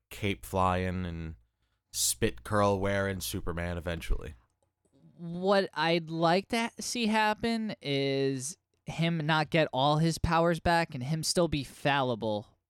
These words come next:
Speaker 2: Because if that can happen, then really anything can happen in the book. We could see him get hurt. We could see him die, which I obviously won't happen anytime soon.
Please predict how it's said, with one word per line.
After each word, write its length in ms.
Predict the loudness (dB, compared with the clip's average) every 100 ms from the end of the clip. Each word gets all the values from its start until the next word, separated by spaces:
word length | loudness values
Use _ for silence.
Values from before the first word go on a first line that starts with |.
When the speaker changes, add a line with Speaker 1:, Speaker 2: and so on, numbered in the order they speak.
| -8
Speaker 2:
Because 540 | -6 -2 0 0 -4 -6
if 160 | -6 0
that 220 | 0 0
can 120 | -2
happen, 600 | -4 -4 -4 -6 -6 -10 -16
then 500 | -2 2 2 0 -6 -14 _ _ _ _ _ -4
really 380 | 2 4 4 4
anything 380 | 2 0 -4
can 160 | -8 -6
happen 320 | -4 -4 -4
in 120 | -6
the 100 | -6
book. 260 | -4 -4 -4 -6
We 140 | -6
could 200 | -4 -6
see 160 | -4 -4
him 140 | -4
get 180 | -2 -2
hurt. 360 | 0 0 0 -2 -8
We 100 | -8
could 160 | -6
see 160 | -6 -6
him 140 | -4
die, 500 | 0 2 2 0 -2
which 380 | -2 -4 -4 -6 -6
I 200 | -4 -4 -8 -20 -6 0
obviously 400 | 0 -2 -6 -6
won't 340 | -4 -6 -6
happen 320 | -6 -6 -6
anytime 520 | -8 -8 -8 -8 -8
soon. 500 | -10 -6 -6 -6 -8